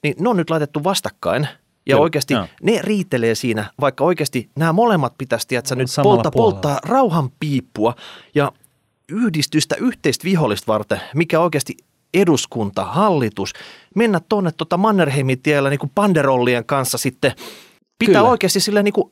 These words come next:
Speaker 1: meteliä, niinku vaatii muutosta tähän nykymeininkiin.
Speaker 2: Niin. Työntekijät ja työnantajat samalle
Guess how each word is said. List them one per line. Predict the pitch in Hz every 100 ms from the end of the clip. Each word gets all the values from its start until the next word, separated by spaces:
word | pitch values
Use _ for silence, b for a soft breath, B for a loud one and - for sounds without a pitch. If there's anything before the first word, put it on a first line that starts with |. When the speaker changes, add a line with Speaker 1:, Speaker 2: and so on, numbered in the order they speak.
| -
Speaker 1:
meteliä, | 233 269 180 147 156
niinku | 185 208
vaatii | 208 269 190 175
muutosta | 180 240 202 139 -
tähän | 147 135 156
nykymeininkiin. | 196 147 104 95 95 113 120 110
Speaker 2:
Niin. | 85 _ _
Työntekijät | 196 202 165 143 151 131
ja | 139
työnantajat | 160 147 143 135 127 120 110
samalle | - 143 135